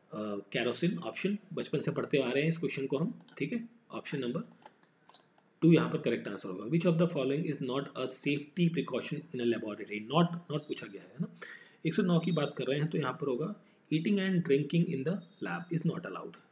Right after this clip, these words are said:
ये सेफ्टी प्रिकॉशन नहीं है, कोई अलाउड ही नहीं होता है, ठीक है, इसका कोई मतलब ही नहीं। ओके, क्वेश्चन नंबर एक सौ दस, ठीक है, तो यहाँ पर for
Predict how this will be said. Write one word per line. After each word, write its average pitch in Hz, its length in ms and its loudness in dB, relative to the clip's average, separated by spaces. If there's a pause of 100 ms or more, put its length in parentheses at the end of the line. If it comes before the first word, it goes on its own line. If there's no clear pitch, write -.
(220)
ये 156 100 -4
सेफ्टी - 260 -2
प्रिकॉशन 117 400 -6
नहीं 92 140 -10
है, - 180 -12
कोई 208 260 -8 (120)
अलाउड 170 240 0
ही 196 60 -4
नहीं 196 100 -2
होता 135 200 -4
है, - 60 -12 (420)
ठीक 170 140 -8
है, 170 60 -4
इसका 151 160 -2
कोई 139 160 4
मतलब 135 220 -2
ही 139 60 -2
नहीं। 135 120 -8 (1040)
ओके, 127 140 -4 (240)
क्वेश्चन 185 280 2
नंबर 160 400 2 (200)
एक 123 80 -2
सौ - 140 -2 (140)
दस, 110 180 -4 (1600)
ठीक 165 160 0
है, 170 80 -2 (440)
तो 135 100 4 (160)
यहाँ 135 240 0
पर 165 160 2
for 165 120 4